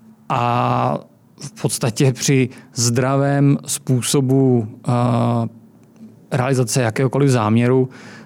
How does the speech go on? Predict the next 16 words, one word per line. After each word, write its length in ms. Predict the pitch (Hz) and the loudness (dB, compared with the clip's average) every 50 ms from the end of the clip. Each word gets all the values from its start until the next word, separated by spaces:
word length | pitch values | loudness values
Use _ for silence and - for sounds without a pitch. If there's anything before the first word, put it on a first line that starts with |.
| - - 120 | -10 -8 -6
tak 120 | 110 - | -4 -4
vlastně 640 | 123 120 113 - - 131 127 127 127 127 123 123 - - - | -4 -4 -4 -2 -2 0 2 2 2 2 2 0 -2 -4 -4
obec 500 | - 131 123 135 135 139 - - - - - | -2 0 0 0 0 -2 -4 -6 -10 -8 -4
i 80 | - 120 | -2 0
developer 680 | 120 123 117 127 123 123 - 127 127 123 123 127 127 - - - - - | 0 2 2 0 0 -2 -2 -2 0 0 0 0 -2 -4 -8 -18 -20 -14
jsou 260 | - - 135 117 110 | -6 -4 -2 -2 0
za 120 | 110 120 123 | 0 2 2
mě 320 | 127 127 123 123 123 123 107 | 4 4 4 2 0 0 0
nerozluční 600 | 107 113 123 139 143 131 139 131 117 - 135 127 | 0 0 2 2 2 2 2 0 0 0 -2 -2
partneři. 540 | - 113 - - - 120 113 110 104 95 - _ _ _ _ _ _ - - | -2 -4 -6 -2 0 0 0 0 -2 -4 -6 _ _ _ _ _ _ -6 -4
Jeden 240 | 139 143 147 143 | -2 0 2 2
bez 160 | 127 127 123 120 | 2 2 2 2
druhého 460 | 127 131 135 131 131 127 131 127 127 | 2 2 2 2 2 2 0 0 -2
v 60 | 123 | -2
podstatě, 440 | - 139 - - 135 117 - 135 131 | -4 -6 -4 -4 -4 -2 0 0 0
eh, 720 | 127 123 120 117 - - - - - - - - - - | 0 0 -2 -4 -8 -12 -20 -20 -20 -20 -20 -12 -4 -2